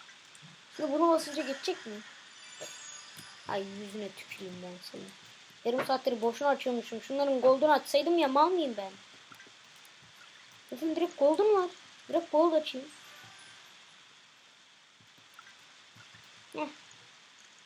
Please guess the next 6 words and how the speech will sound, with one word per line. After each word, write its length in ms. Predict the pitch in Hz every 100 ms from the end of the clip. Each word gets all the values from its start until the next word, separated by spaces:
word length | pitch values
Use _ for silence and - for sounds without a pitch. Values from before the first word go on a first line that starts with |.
| - -
Şimdi 540 | 277 247 240 262 240
gidip 460 | 247 214 226 269 277 - - - - - - - - - - - - - - - - - - - - - -
zorlansam 760 | 269 233 240 226 220 214 302 277
da 60 | 240 226
bunu 160 | 240
basacağım. 400 | 220 - - -